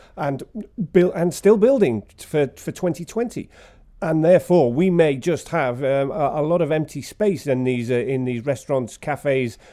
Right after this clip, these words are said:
and, and, and, uh, by the way, they're palaces of beauty, most of them. But the fact is, there might not be a lot of people in them, uh, for the next couple of years. In fact, I spoke to, uh, Coface, who, uh, um,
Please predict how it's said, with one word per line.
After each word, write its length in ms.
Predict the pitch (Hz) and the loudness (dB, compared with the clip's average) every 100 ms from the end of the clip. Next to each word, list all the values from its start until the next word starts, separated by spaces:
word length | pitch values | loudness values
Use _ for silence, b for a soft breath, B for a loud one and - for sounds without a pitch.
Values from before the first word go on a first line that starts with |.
| B | B
and, 180 | - 143 | -8 -6
and, 180 | 160 147 | -4 -4
and, 300 | 160 143 156 | -6 -6 -8
uh, 80 | 156 | -12
by 240 | 139 208 | -6 -4
the 80 | 170 | -2
way, 140 | 180 | -2
they're 100 | 123 | -4
palaces 560 | 117 - 226 220 - 135 | -6 -12 -8 -8 -8 -8
of 200 | 127 113 | -10 -6
beauty, 520 | 156 226 220 175 98 b b - | -2 -2 -2 -6 -6 b b 0
most 300 | 151 208 165 | 2 2 0
of 80 | |
them. 240 | 113 127 151 _ | -6 -6 -8 _
But 340 | 135 143 - - 165 | 2 2 -4 -20 -16
the 100 | - | -10
fact 320 | 135 196 160 175 | -8 -6 -6 -6
is, 220 | 151 131 | -6 -4
there 100 | 156 | -2
might 200 | 170 180 | -2 -2
not 160 | 147 | -4
be 60 | 156 | -4
a 40 | |
lot 140 | 156 147 | -4 -4
of 80 | - | -6
people 260 | 196 185 | -6 -2
in 100 | 123 | -2
them, 200 | 113 110 | -2 -6
uh, 120 | 151 127 | -6 -10
for 160 | - | -6
the 100 | 143 | -4
next 280 | 139 - - | -4 -6 -12
couple 220 | 170 147 | -12 -6
of 100 | 127 | -4
years. 280 | 160 196 - B B | 0 0 -2 B B
In 80 | 185 | -18
fact, 240 | - 185 202 | -12 -8 -6
I 80 | |
spoke 360 | 180 - 226 - | -8 -4 -6 -6
to, 340 | - 180 175 170 | -6 -2 0 2
uh, 140 | 151 B B - | 2 B B -6
Coface, 600 | 196 202 - 139 101 - | -2 -2 -2 -6 -6 -8
who, 240 | 135 131 | -4 0
uh, 240 | 127 123 123 B B B | 0 0 -2 B B B
um, 540 | 165 143 135 131 117 | -8 -4 -4 -6 -10